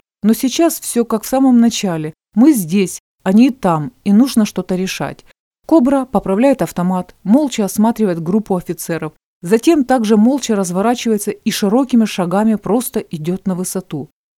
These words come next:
По пути Кобра машет рукой танкистам. Танки перегазовываются и трогаются с места. Кобра, не оборачиваясь, идет на высоту. За ним поднимаются остальные. Первыми за Коброй идут воевавшие, офицеры и сержанты, которые в среде офицеров как свои.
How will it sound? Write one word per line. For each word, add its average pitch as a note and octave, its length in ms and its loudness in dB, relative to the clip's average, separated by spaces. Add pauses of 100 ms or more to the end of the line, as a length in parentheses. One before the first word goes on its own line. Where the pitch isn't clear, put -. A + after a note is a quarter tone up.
По C4+ 120 2
пути D#4 240 2
Кобра B3+ 380 0
машет A#3+ 360 2
рукой A3+ 240 -2
танкистам. F#3 800 -4
Танки B3+ 320 2
перегазовываются G#3+ 960 -2
и - 200 -8
трогаются F#3+ 580 -2
с - 120 -8
места. D#3+ 460 -2 (420)
Кобра, A3 380 0 (100)
не G3+ 120 4
оборачиваясь, G#3+ 680 0
идет E3 280 -6
на F3 100 -4
высоту. F3 480 -10 (340)
За F#3+ 200 2
ним C#4 180 4
поднимаются F#3+ 680 -4
остальные. D#3+ 760 -8 (460)
Первыми A#3 400 4
за F3+ 160 -2
Коброй B3 440 0
идут F#3+ 280 -4
воевавшие, F#3+ 720 -2 (260)
офицеры B3 500 0
и - 160 -8
сержанты, F3 560 -4
которые F#3+ 380 -2
в - 20 -10
среде F#3 300 -4
офицеров A3 640 -4
как - 160 -14
свои. F3+ 420 -6